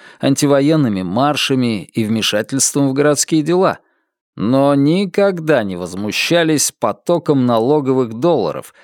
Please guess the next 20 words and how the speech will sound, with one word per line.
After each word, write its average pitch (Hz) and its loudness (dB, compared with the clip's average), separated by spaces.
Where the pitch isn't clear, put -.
ежегодно 127 0
стекавшихся 131 0
в - -10
казну 104 0
за 120 0
уютные 143 0
профессорские 117 -2
особнячки 69 -4
и 151 0
многоквартирные 180 2
дома, 117 0
располагавшиеся 123 -2
в 92 -2
районе, 120 0
который 147 2
одни 165 0
студенты 117 -2
называли 113 0
«голубым 113 0
раем», 165 0